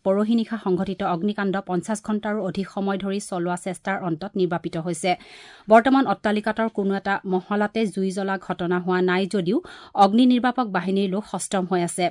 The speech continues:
কামৰূপ মহানগৰ জিলাৰ আয়ুক্ত সুমিত চাট্টাৱানে আজি ঘটনাস্থলী পৰিদৰ্শন কৰি সকলো দিশ পৰ্যবেক্ষণ কৰে। উল্লেখযোগ্য যে ভৱনটোত থকা ভাৰতীয় ষ্টেট বেংকৰ শাখাসমূহত জমা থোৱা বিভিন্ন নথি পত্ৰ আৰু আ অলংকাৰ থকা লকাৰসমূহ অক্ষত অৱস্থাত থকা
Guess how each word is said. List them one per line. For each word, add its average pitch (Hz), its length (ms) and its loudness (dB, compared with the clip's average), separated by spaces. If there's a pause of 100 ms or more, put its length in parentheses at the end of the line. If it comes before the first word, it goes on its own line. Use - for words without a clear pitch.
(520)
কামৰূপ 247 360 6
মহানগৰ 208 480 2
জিলাৰ 220 300 0
আয়ুক্ত 180 240 -2 (180)
সুমিত 214 260 0 (100)
চাট্টাৱানে 196 500 -2 (140)
আজি 175 220 -2
ঘটনাস্থলী 202 600 -2
পৰিদৰ্শন 175 440 -2 (100)
কৰি 175 140 0 (120)
সকলো 220 380 -2
দিশ 233 160 -2
পৰ্যবেক্ষণ 175 520 -2 (100)
কৰে। 170 160 2 (540)
উল্লেখযোগ্য 214 420 4 (120)
যে 285 60 2 (120)
ভৱনটোত 196 480 -2 (100)
থকা 196 180 -2 (120)
ভাৰতীয় 202 400 -2
ষ্টেট 196 280 -2
বেংকৰ 190 300 0
শাখাসমূহত 214 680 -2
জমা 180 280 0
থোৱা 196 220 -4
বিভিন্ন 214 260 0 (120)
নথি 180 300 -6
পত্ৰ 190 200 -8 (200)
আৰু 180 120 2 (160)
আ 196 120 0
অলংকাৰ 214 400 -2
থকা 214 160 -4 (120)
লকাৰসমূহ 175 520 0 (460)
অক্ষত 214 320 -2 (100)
অৱস্থাত 190 360 -4 (120)
থকা 208 180 -2